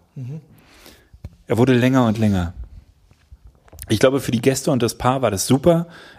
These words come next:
Speaker 2: Äh, ich hatte zum Schluss, glaube ich, zwölf Kaffee drin von dem Kaffeewagen, der da rumfuhr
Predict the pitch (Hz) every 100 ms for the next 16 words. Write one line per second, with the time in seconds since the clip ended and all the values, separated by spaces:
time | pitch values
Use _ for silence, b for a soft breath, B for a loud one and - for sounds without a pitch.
0 | B _ _ - 151 - - 120 131 123
1 | 113 117 - 123 - 107 101 - 120 -
2 | - - 147 127 135 139 127 110 - 143
3 | 135 139 135 127 123 131 131 160 160